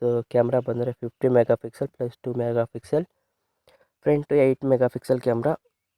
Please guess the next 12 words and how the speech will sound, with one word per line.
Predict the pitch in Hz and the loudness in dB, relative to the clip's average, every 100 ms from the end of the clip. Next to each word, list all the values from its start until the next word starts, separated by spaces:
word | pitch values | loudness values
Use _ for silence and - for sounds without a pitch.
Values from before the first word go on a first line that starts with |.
| _ _ - | _ _ -18
ಫು-, | - 123 | -10 -4
ನೆಕ್ಸ್ಟು | 123 - - 143 139 | -4 -6 -4 2 2
ಫೈವ್ | 131 131 | 2 0
ತೌಸಂಡ್ | 127 127 131 120 | 2 0 0 0
ಎಮ್ | 120 | -2
ಎಚ್ | 123 | -2
ಬ್ಯಾಟ್ರಿ, | 123 117 151 | -2 -2 -6
ಸಿಕ್ಸ್ | 151 - - - | -10 -12 -14 -4
ಡೈ-, | 120 120 117 117 117 | 2 4 4 2 2
ಡೈಮೆನ್ಸಿಟಿ | 120 120 123 - 123 131 151 _ _ _ _ _ _ _ _ _ _ _ | 2 4 2 -2 -8 -6 -10 _ _ _ _ _ _ _ _ _ _ _
ಸಿಕ್ಸ್ | 131 - | -14 -2
ಟ್ವೆಂಟಿ | 139 123 | 0 0